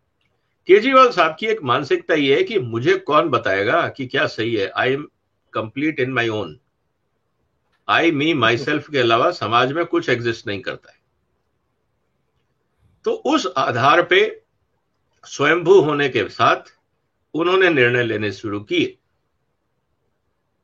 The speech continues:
तो इसीलिए उनको लगा कि मेरे पास पैसा है, मुझे जरूरत है, तो उन्होंने अपने सिसोदिया साहब को बोला होगा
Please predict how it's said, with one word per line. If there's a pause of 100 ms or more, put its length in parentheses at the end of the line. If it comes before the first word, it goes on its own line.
तो
इसीलिए
उनको
लगा
कि
मेरे
पास
पैसा
है,
मुझे
जरूरत
है,
तो
उन्होंने (540)
अपने
सिसोदिया
साहब
को
बोला
होगा